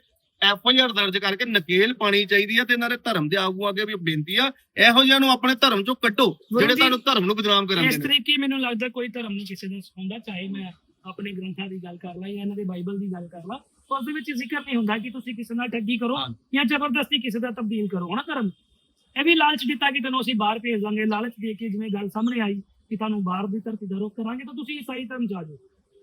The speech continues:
Speaker 2: ਏਦਾਂ ਕਿੰਨਾ ਕੁ ਗੁਨਾਹ ਮੰਨਦੇ ਹੋ ਕਿ ਇਸ ਤਰੀਕੇ ਲੋਕਾਂ ਨੂੰ ਟਾਰਗੇਟ ਕਰਨਾ?
Speaker 1: ਦੇਖੋ, ਦੇਖੋ, ਇਹ ਤੇ ਫਿਰ ਹੋ ਗਈ ਨਾ ਉਹੀ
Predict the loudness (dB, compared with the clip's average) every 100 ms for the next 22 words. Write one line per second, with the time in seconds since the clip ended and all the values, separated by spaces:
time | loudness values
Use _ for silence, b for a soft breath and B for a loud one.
0 | -8 -2 0 0 -2 -4 -4 0 2 2
1 | 2 0 0 0 0 0 -2 -2 0 0
2 | 0 -2 -2 -4 -4 -6 -6 -2 -2 -2
3 | -8 -8 -6 -6 0 4 6 6 4 4
4 | 4 4 4 4 4 4